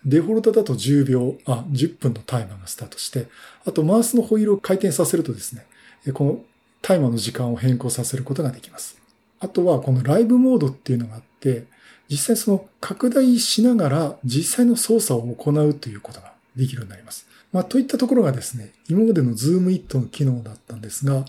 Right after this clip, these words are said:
このZoom It六点ゼロになってからどういうことが変わったかというと、まず一つがWindows elevenに正式に対応ということになったことと、あともう一個ですね、画面の録画ができるようになりました。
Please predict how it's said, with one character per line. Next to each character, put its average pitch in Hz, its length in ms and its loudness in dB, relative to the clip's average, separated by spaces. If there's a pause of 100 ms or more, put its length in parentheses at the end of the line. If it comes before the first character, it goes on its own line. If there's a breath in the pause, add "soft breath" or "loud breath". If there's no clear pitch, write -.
(440 loud breath)
こ 160 120 -2
の 147 40 2
Zoom 220 300 2
It 160 180 2
六 - 220 2
点 185 180 2
ゼ 156 120 2
ロ 196 100 4
に 156 80 2
な 131 120 2
っ - 20 -2
て 131 120 -10
か 131 100 -8
ら 120 60 -8
ど 117 140 0
う 175 60 4
い - 20 4
う 196 40 2
こ 214 120 -4
と 208 100 0
が 127 160 0
変 135 140 -2
わ 131 60 0
っ 131 40 -6
た 143 120 -4
か 135 120 -6
と 131 140 -10
い 117 80 -8
う - 20 -12
と、 135 340 -2 (120)
ま 214 140 4
ず 226 120 0
一 - 220 -2
つ - 140 -4
が 147 140 2
Windows 185 600 4
eleven 165 320 4
に 160 400 0
正 - 220 0
式 135 200 -2
に 127 60 0
対 127 300 0
応 120 100 -2
と 123 120 -4
い 123 40 -2
う 120 40 -6
こ 127 100 -8
と 123 100 -10
に 104 80 -16
な 107 60 -20
っ - 60 -20
た - 100 -14
こ - 100 -20
と - 80 -20
と、 135 260 -4 (420 loud breath)
あ - 80 -8
と 147 100 -4
も 147 80 0
う - 20 0
一 139 40 -4
個 131 100 -10
で - 60 -16
す - 120 -14
ね、 - 100 -20 (200)
画 131 160 2
面 226 200 4
の 190 100 4
録 139 300 2
画 202 80 0
が 180 120 0
で 151 100 2
き 143 120 0
る - 20 2
よ 131 60 2
う - 20 -2
に - 40 -14
な 92 40 -18
り 92 80 -18
ま 90 60 -16
し - 60 -12
た。 - 80 -16